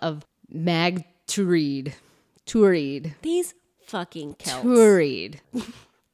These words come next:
Speaker 1: The story is about the final conflict between the Celtic Tuatha De- <laughs>
Speaker 2: Sound it out. You can, hooked on phonics this.
Speaker 1: Tuatha, that's one word, De Danann. Tuatha De Danann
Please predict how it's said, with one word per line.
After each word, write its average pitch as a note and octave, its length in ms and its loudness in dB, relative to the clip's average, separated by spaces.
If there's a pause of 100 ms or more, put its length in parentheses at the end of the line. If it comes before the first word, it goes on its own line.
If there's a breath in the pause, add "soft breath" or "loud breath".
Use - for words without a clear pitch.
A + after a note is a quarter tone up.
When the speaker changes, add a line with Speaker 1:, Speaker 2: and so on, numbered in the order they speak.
(500 soft breath)
Speaker 1:
The G3+ 120 -4
story C4+ 380 -2
is D#4 140 0
about G3+ 480 -2
the F3 80 -6
final G3+ 320 -4
conflict F3 520 -6
between E3 460 -4
the D#3+ 80 -4
Celtic A#3 760 -4 (340 soft breath)
Tuatha G#3 1000 0
De- B3 200 -2
<laughs> - 920 -10
Speaker 2:
Sound G#3+ 460 -8
it D#4+ 100 -8
out. D#4 260 -4
You A#3 100 -12
can, D#4 220 -4 (240)
hooked D4 240 -4
on D4+ 140 2
phonics - 460 -6
this. - 440 -10 (200)
Speaker 1:
Tuatha, A3 960 -4
that's E3+ 180 -12
one F3 260 -4
word, C#3+ 400 -10 (140)
De E3 560 -2
Danann. D#3 600 -6 (160)
Tuatha A#3+ 360 -2
De G3+ 180 0
Danann E3 600 -8